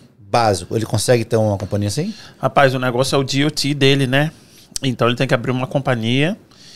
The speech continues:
Speaker 2: e, e aí ele tem que ter carteira, né?
Speaker 1: Sim,
Speaker 2: Então,
Speaker 1: mas eu
Speaker 2: se
Speaker 1: falei,
Speaker 2: com a
Speaker 1: você,
Speaker 2: carteira
Speaker 1: você tirou
Speaker 2: dele,
Speaker 1: a
Speaker 2: tudo bem.
Speaker 1: carteira.
Speaker 2: Não, aí ele vai conseguir, né? E aí você precisa do D O T, você precisa do seu M C, né? Pra você rodar em outros estados.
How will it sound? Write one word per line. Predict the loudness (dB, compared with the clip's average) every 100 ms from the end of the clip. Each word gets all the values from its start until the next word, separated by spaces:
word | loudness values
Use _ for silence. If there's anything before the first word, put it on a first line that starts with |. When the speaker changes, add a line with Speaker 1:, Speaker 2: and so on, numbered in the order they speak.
| -20 -20 _ -6
Speaker 2:
e, | -2 -2 -2 -2 -2
e | 0
aí | 2
ele | 2
tem | 0
que | 0
ter | 0
carteira, | 0 0 2 2
né? | 4 2 0 -8 -20 _ _ -6
Speaker 1:
Sim, | 0 4
Speaker 2:
Então, | 6
Speaker 1:
mas | 4
eu | 2
Speaker 2:
se | 2
Speaker 1:
falei, | 4
Speaker 2:
com |
a | 4
Speaker 1:
você, |
Speaker 2:
carteira | 2 0 2 4 6
Speaker 1:
você |
tirou | 6
Speaker 2:
dele, | 6
Speaker 1:
a | 4
Speaker 2:
tudo | 2
bem. | 2 2
Speaker 1:
carteira. | 0 -6 -8 2
Speaker 2:
Não, | 4
aí | 6 4
ele | 2
vai | 2
conseguir, | 0 -4 -4 -2 0
né? | 0 -2 -8 _ _ _ _
E | -2 2
aí | 4 4 2
você | -2 -4
precisa | -4 -2 -2
do | -2
D | 0 -2
O |
T, | 0 -2
você | -2
precisa | -4 -4 -4
do | -4
seu | -2 -2
M | -2
C, | -4 0 0 0
né? | 0 0
Pra | 0 -4
você | -2 -2
rodar | -2 0 -2
em | -2
outros | -4 -6
estados. | -8 0 4 4 2 -2